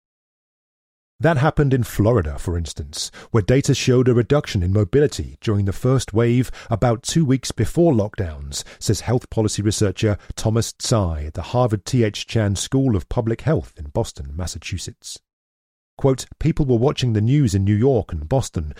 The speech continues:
and seeing how severe covid could be," he says. One analysis by political scientist Christopher Berry and his colleagues at the University of Chicago, Illinois,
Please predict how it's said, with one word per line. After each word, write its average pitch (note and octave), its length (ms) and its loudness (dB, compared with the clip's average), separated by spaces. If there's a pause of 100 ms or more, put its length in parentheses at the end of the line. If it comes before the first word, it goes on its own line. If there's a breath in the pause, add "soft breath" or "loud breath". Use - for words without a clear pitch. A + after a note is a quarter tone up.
(120)
and A2+ 120 -2
seeing C3 240 2
how D#3+ 240 -2
severe A2+ 560 0
covid A2+ 340 0
could - 160 -8
be," F2+ 320 -2 (460)
he F2+ 80 -8
says. - 420 -12 (1120)
One C#3 220 2
analysis A#2 600 2
by F2 200 -4
political F2 440 -4
scientist G2+ 580 -2
Christopher - 380 -4
Berry A#2 300 2
and F2+ 80 2
his E2+ 120 -2
colleagues B2 460 -2
at F#2 100 -6
the F2+ 80 -8
University F#2 540 -2
of E2 80 -8
Chicago, F#2+ 580 -6
Illinois, B2 520 2